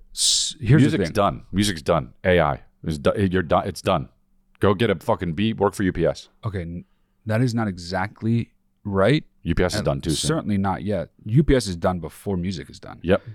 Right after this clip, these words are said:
Speaker 1: 'Cause
Speaker 2: So don't
Speaker 1: humans
Speaker 2: get a U P S job.
Speaker 1: I mean,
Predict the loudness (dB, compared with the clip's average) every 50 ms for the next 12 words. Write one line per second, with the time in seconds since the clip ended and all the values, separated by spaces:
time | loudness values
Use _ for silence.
0 | -8 -6 -2 0 -2 -2 -2 0 2 4 4 4 4 2 0 0 0 0 0 0
1 | -2 -2 -2 -2 -2 -4 -4 -6 -10 -16 _ _ -6 -6 -4 -6 -8 -12 -18 -20
2 | -20 -10 -2 2 4 6 6 4 4